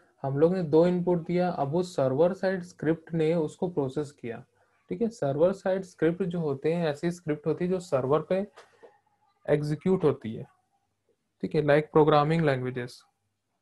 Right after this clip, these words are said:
programming languages जितने होते हैं maximum, अगर हम लोग,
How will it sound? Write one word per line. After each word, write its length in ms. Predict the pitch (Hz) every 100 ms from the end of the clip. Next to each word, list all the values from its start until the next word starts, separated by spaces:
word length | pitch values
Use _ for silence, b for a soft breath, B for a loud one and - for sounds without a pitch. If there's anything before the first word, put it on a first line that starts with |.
| _ _ _ _ _ _ _ _ _ 160
programming 440 | 139 135 143 185
languages 500 | 190 175 185 175 185
जितने 360 | 160 143 - 180
होते 360 | 180 151 151 160
हैं 220 | 147 151
maximum, 840 | 151 139 135 160 165 170 175 170 175 _ B B B -
अगर 200 | 139 151
हम 160 | 160 156
लोग, 260 | 156 156